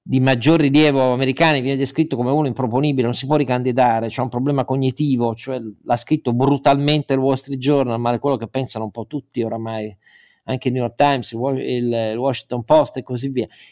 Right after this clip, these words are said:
e nell'incertezza totale del midterm che arriva tra poco, eh, questi segnali sono proprio sbagliati,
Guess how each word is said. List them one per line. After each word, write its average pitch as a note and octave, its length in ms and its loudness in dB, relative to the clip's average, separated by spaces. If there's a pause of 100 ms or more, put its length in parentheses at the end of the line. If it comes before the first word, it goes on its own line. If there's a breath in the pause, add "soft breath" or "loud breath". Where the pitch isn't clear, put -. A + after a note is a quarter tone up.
e D3+ 160 2
nell'incertezza E3 840 4
totale B2 340 4
del B2 140 0
midterm C#3 720 2
che B2+ 120 0
arriva A#2+ 260 2
tra E3 180 2
poco, E3 560 0
eh, - 260 -14
questi G3 260 2
segnali E3 460 4
sono C3 260 -2
proprio C3+ 320 -8
sbagliati, B2+ 880 0